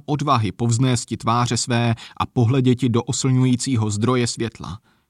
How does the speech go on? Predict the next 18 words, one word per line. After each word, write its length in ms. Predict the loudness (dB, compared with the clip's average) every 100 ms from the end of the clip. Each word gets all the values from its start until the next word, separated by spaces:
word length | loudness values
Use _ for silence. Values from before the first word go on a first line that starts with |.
| _ _ _ _ -16
A 80 | -6
cítím 540 | -4 -4 -2 0 0
i 60 | -2
svou 300 | -2 0 2
nahotu, 460 | 4 2 0 -4 -8
svou 420 | -4 -2 -2 -4 -8 -2
mizivou 540 | 2 4 2 2 2
nepatrnost 720 | 2 -2 -6 -6 -6 -8 -10 -6
a 140 | -4 -4
opuštěnost. 800 | -6 -8 -8 -10 -10 -12 -16 _ _ _ _ _ -10
A 80 | -6
srdce 340 | -4 -2 -2
se 140 | 0
mi 140 | 0 0
úží 340 | 0 0 0
malomyslností 1000 | 2 2 2 0 0 0 0 -4 -6 -4
a 100 | -4
beznadějí 800 | -2 0 2 2 2 0 -2 -4